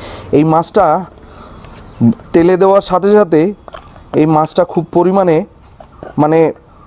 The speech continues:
ফোটে, আহ, একটা বাস্ট হয়। এতে যিনি রান্না করছেন, তেল ছিটে তার, মানে, তেলে পুড়ে যাওয়ার সম্ভাবনা থাকে। তো এখান থেকে উপায় আছে একটা নিস্তার পাওয়ার,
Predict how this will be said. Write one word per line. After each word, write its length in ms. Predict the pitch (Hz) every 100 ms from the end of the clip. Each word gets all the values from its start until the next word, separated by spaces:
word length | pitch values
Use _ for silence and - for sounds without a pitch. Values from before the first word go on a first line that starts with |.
| - - -
ফোটে, 380 | - 175 165 95 - - - - - - -
আহ, 260 | 120 123 - - - - - - - - - - - - - -
একটা 200 | 147 190
বাস্ট 600 | 156 98 98 143 175 -
হয়। 180 | 135 78 - - - - - - - - - - - -
এতে 460 | 147 190 196 196 143
যিনি 240 | 160 180
রান্না 320 | 165 143 170
করছেন, 460 | 160 175 - 147 165 - - - - -
তেল 200 | 170 165
ছিটে 320 | 180 180 185
তার, 280 | 160 160 165 - - - -
মানে, 360 | 135 135 139 131 -
তেলে 220 | 151 156
পুড়ে 300 | 151 151 165
যাওয়ার 200 | 160 160
সম্ভাবনা 500 | - 151 139 147 156
থাকে। 360 | 151 131 117 135 - - - -
তো 260 | 156 156 147 -
এখান 400 | 160 160 202 214
থেকে 380 | 208 220 - 226
উপায় 680 | 185 180 170 202 202 214 208 -
আছে 240 | 151 - 156
একটা 320 | 120 135 170
নিস্তার 380 | 175 127 151 127
পাওয়ার, 320 | 107 104